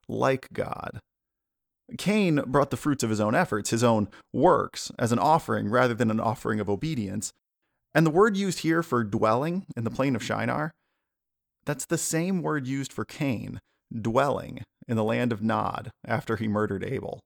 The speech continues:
And the only reference to city building comes from that story, because that's what Cain did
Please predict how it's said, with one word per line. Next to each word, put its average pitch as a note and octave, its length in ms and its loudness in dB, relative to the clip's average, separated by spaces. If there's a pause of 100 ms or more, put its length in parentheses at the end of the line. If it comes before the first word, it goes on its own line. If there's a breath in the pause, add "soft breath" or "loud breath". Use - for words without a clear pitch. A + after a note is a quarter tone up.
(1120)
And B2 220 0
the A#2+ 140 -6
only F3 320 0
reference D#3+ 420 -2
to C#3 100 -10
city C#3+ 240 -2
building - 440 -4 (460)
comes C#3 240 0
from A#2 140 0
that A2 200 0
story, G2+ 480 -6 (760)
because A#2+ 280 2
that's C3 260 0
what G3 120 -2
Cain B2+ 300 4
did F2+ 240 -6